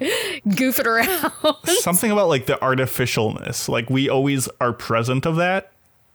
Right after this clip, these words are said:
Speaker 2: So
Speaker 1: Mm-hmm.
Speaker 2: we're just like, "This is always funny."
Speaker 1: Let me see. What was the name of the one that I was looking at? I was looking at, oh, did I,
Speaker 2: We need
Speaker 1: Pacify.
Speaker 2: something with daemons.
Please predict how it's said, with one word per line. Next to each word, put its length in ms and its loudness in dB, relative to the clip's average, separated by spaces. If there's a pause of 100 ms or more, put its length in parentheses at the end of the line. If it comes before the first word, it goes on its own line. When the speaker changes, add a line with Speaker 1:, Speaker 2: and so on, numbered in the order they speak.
Speaker 2:
So 180 0
Speaker 1:
Mm-hmm. 80 4
Speaker 2:
we're 140 2
just 200 -4
like, 260 -2 (180)
"This 220 0
is 240 0 (220)
always 280 2
funny." 460 -4 (1600)
Speaker 1:
Let 140 -4
me 80 0
see. 180 2
What 140 -2
was 160 0
the 120 0
name 200 0
of 80 -4
the 80 -4
one 200 -4
that 100 -6
I 60 -4
was 120 -4
looking 300 -4
at? 140 -4
I 60 0
was 120 0
looking 540 -2
at, 560 0 (2000)
oh, 600 2
did 140 -2
I, 420 -2 (100)
Speaker 2:
We 60 -2
need 60 -2
Speaker 1:
Pacify. 480 4
Speaker 2:
something 360 2
with 340 0
daemons. 1000 0